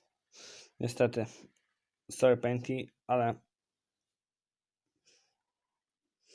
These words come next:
tak już bywa. Nie no.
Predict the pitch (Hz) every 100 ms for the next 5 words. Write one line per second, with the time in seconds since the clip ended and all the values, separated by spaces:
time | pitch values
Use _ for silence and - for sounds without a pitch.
0 | - - - - - - _ 127 120 131
1 | 123 120 107 104 - - - - _ _
2 | _ _ _ _ _ - - _ _ _
3 | _ _ _ _ _ - - - - -
4 | - - - 131 117